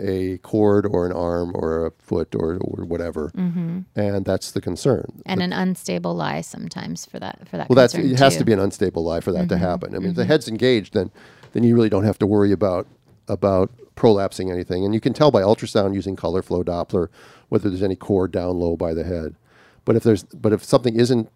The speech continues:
Speaker 1: engaged, then that, that's a possibility that can happen. And so one of the things you can do in labor when someone gets to four or five centimeters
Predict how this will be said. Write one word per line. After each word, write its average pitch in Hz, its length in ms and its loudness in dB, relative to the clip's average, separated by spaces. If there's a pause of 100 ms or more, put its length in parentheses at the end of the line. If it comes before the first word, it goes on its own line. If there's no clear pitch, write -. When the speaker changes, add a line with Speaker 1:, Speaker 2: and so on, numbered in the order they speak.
(140)
Speaker 1:
engaged, 80 580 -6
then 101 340 0
that, 95 220 -2
that's - 300 -4
a - 60 -6
possibility 92 480 0
that 82 80 -6
can 87 120 -6
happen. 117 340 -2
And 92 160 -6
so 98 320 2 (420)
one 117 140 4
of 123 40 6
the 113 60 2
things 117 200 0
you 113 80 2
can 107 140 0
do 175 180 6
in 147 120 6
labor 98 340 2
when 92 220 -2
someone 101 240 -2
gets 98 220 -6
to 107 60 -6
four 101 200 2
or 95 40 0
five 90 260 0
centimeters 87 600 -4